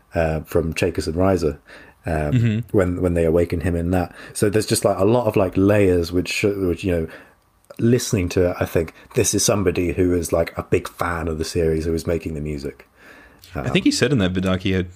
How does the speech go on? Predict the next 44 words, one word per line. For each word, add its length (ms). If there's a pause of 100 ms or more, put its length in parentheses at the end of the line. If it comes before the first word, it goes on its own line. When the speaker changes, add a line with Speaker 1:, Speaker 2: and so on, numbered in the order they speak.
(140)
Speaker 2:
played, 500 (240)
I 60
think 120
he 80
had 100
played 240
them, 200 (140)
or 80
Speaker 1:
Yeah. 180
Speaker 2:
something 320
like 140
that. 260
Speaker 1:
<laughs> 60
When 100
I 120
spoke 300
to 80
him, 100
yeah, 120
he 80
said, 220
uh, 100 (260)
played 220
all 140
the 100
games, 540
like, 100
multiple 460
times. 420
I 40
read 260 (100)
all, 380
every 260
book 640
that 140
I 120
could 200
find, 500 (360)
anything 520
and 100
everything 420
to 80
do 220
with, 340